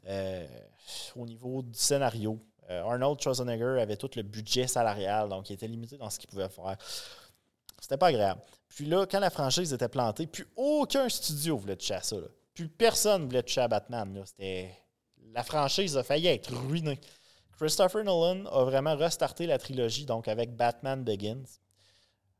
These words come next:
Christopher Nolan, lui, sa philosophie, puis il, il dit même en entrevue, c'est qu'est-ce qu'un Batman réaliste aurait de l'air, donc militaire. Puis ce qu'il dit aussi s-, sur Gotham, puis Michael Keaton, il a commenté d'ailleurs là-dessus pour dire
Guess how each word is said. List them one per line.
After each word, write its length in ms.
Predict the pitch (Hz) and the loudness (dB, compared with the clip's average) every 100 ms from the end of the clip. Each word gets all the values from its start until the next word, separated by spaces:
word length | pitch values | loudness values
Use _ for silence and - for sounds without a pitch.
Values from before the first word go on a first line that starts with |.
| _ | _
Christopher 440 | 175 160 180 208 247 | -4 2 2 2 0
Nolan, 340 | 190 175 208 220 | 0 0 -4 -8
lui, 140 | 175 - | -8 -2
sa 140 | 143 | -2
philosophie, 580 | - 131 120 113 - 165 | 0 0 2 0 -2 -8
puis 160 | - | -8
il, 220 | 104 107 110 | -8 -8 -8
il 80 | 113 | -12
dit 160 | 113 113 | -8 -4
même 180 | 135 147 | -2 -2
en 60 | |
entrevue, 600 | 110 104 - 101 107 135 | -4 -6 -4 -4 -4 -2
c'est 420 | 143 123 120 131 143 - - _ _ _ - _ _ _ _ _ _ _ _ _ | -2 0 0 -2 -6 -14 -20 _ _ _ -18 _ _ _ _ _ _ _ _ _
qu'est-ce 240 | 160 156 | -6 -2
qu'un 140 | 123 110 | -2 0
Batman 380 | 104 135 131 110 | 0 0 -4 -2
réaliste 520 | 107 135 113 131 - | 0 0 0 -2 -2
aurait 200 | 104 95 | -2 -4
de 80 | 85 | -6
l'air, 180 | 80 - - | -10 -14 -20
donc 240 | - 92 98 _ | -12 -12 -12 _
militaire. 480 | 98 101 - 98 - - - - _ | -16 -14 -6 -4 -4 -12 -20 -20 _
Puis 160 | - 123 | -6 -4
ce 100 | - | -4
qu'il 140 | 139 | -4
dit 160 | 131 196 | -4 -4
aussi 440 | 160 - 165 196 | 0 0 -2 -6
s-, 200 | - - | -8 -6
sur 280 | - 147 131 | -2 0 2
Gotham, 580 | 127 110 120 127 143 - _ _ | 2 2 2 0 -2 -10 _ _
puis 120 | _ | _
Michael 320 | 101 104 113 | -12 -6 -6
Keaton, 380 | 110 101 104 131 | -6 -8 -4 -4
il 60 | 110 | -4
a 20 | |
commenté 540 | - 104 95 90 113 104 | -8 -8 -8 -10 -10 -6
d'ailleurs 340 | 90 92 95 | -6 -6 -8
là-dessus 320 | 87 - 104 | -10 -10 -12
pour 160 | - 87 | -14 -20
dire 160 | 92 | -20